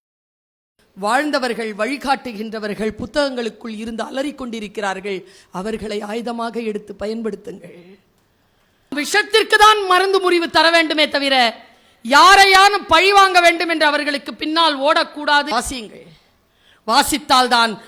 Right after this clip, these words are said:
மற்றவர்கள் யார், நான் யார், அவர்கள் மனதில் என்ன உழன்று கொண்டிருக்கிறது, என் மனதில் என்ன ஓடிக்கொண்டிருக்கிறது என்பதனை பிரித்து அறியக்கூடிய ஞானம் நமக்கு கிடைக்கும்.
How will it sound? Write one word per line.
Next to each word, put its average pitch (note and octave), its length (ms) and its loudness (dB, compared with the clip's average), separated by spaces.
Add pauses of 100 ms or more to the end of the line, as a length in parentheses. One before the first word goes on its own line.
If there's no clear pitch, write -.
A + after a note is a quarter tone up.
(100)
மற்றவர்கள் C#4+ 680 -2
யார், E4 400 4 (160)
நான் C#4+ 440 0
யார், E4+ 360 4 (200)
அவர்கள் D4+ 400 2
மனதில் D#4+ 520 2
என்ன D#4+ 280 2
உழன்று E4 400 2
கொண்டிருக்கிறது, D4 680 -2 (300)
என் D4+ 280 0
மனதில் E4 460 0
என்ன D#4 320 -2
ஓடிக்கொண்டிருக்கிறது D4 1000 -6
என்பதனை B3 440 -8
பிரித்து D4 440 -10
அறியக்கூடிய A#3 540 -10
ஞானம் A3+ 440 -8
நமக்கு G3+ 380 -16
கிடைக்கும். F#3+ 440 -16